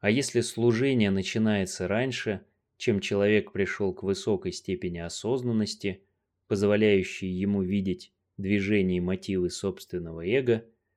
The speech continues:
то вероятность заблудиться и попасть в его ловушки становится очень высокой.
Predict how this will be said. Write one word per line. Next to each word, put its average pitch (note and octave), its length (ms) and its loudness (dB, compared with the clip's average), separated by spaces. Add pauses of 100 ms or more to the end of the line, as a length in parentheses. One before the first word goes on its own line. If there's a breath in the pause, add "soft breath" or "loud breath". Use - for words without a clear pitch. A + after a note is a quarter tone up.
(380)
то C#3+ 120 4
вероятность B2+ 580 6
заблудиться G#2 800 0
и F#2 40 -2
попасть F#2 540 -4
в - 20 -20
его F2+ 300 0
ловушки F#2 500 -4
становится F2+ 720 -4
очень F2 320 -8
высокой. F2+ 560 -6